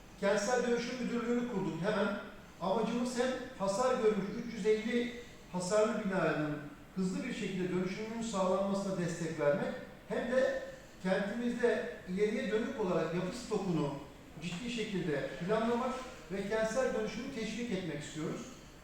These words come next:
Bu noktada biraz önce Konak Belediye Başkanı'nın ifade ettiği o kentsel dönüşüm hükmü bizim için de çok kıymetli. Tarımla ilgili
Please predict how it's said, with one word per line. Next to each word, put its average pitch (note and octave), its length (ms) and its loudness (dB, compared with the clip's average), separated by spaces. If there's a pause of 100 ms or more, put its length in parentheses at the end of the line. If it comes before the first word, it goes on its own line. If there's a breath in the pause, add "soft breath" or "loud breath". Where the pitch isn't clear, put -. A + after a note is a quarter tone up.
Bu G3+ 40 -6
noktada A#3 460 2
biraz A3+ 160 2
önce A3 320 -2
Konak A3 320 0
Belediye G#3+ 280 4
Başkanı'nın G#3 640 0
ifade G3+ 280 0
ettiği G3+ 320 -2
o G3 340 2
kentsel F#3+ 460 2
dönüşüm G3+ 280 -2
hükmü G#3+ 400 -2 (400)
bizim A#3+ 240 -2
için G3 240 -2
de F#3 60 0
çok F#3+ 200 -2
kıymetli. D#3+ 480 0 (160)
Tarımla B3 360 6
ilgili G#3+ 460 2